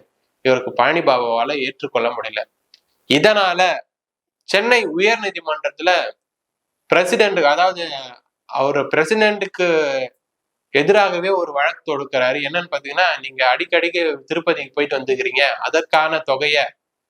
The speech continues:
அரசு பணத்துல இருந்து செலவழிச்ச தொகைய நீங்க உடனடியாக செலுத்த வேண்டும் என்று உயர்நீதிமன்றத்துல வந்து வழக்கு தொடுக்கிறாரு பழனி பாபா. இந்த விஷயம் மொத்த இந்தியா முழுக்க,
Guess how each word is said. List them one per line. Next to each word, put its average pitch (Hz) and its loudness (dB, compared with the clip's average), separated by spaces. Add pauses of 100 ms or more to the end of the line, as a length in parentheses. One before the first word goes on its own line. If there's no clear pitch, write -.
(320)
அரசு 185 2
பணத்துல 160 2
இருந்து 151 -4 (160)
செலவழிச்ச 151 0 (120)
தொகைய 156 0 (140)
நீங்க 127 -8
உடனடியாக 156 0
செலுத்த 156 -4
வேண்டும் 147 -4
என்று 135 -2 (460)
உயர்நீதிமன்றத்துல 147 2
வந்து 139 -6
வழக்கு 135 0
தொடுக்கிறாரு 120 -2
பழனி 117 -2
பாபா. 110 -4 (300)
இந்த 190 4
விஷயம் 170 0 (340)
மொத்த 202 0
இந்தியா 208 0
முழுக்க, 160 -2